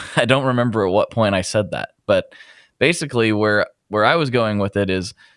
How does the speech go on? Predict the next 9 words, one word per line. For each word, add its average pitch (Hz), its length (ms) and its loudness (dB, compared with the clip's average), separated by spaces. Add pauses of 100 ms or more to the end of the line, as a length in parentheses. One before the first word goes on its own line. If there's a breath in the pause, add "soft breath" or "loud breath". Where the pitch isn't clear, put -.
(300 soft breath)
modeling 135 500 0
is 113 220 -4
great 110 420 -2 (480)
and 98 540 0 (200)
very 127 340 2
useful 131 420 -2
for 110 340 -4 (1200)
most 139 360 0
people. - 440 -8